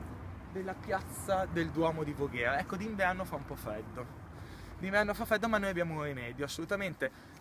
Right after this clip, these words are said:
Contro il freddo, cappuccio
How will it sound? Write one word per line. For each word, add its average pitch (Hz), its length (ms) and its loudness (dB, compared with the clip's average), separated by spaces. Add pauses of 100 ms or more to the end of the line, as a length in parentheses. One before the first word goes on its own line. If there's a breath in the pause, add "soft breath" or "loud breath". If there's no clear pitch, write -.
(160)
Contro 226 360 6
il 220 80 6
freddo, 196 560 6 (1120)
cappuccio 196 680 6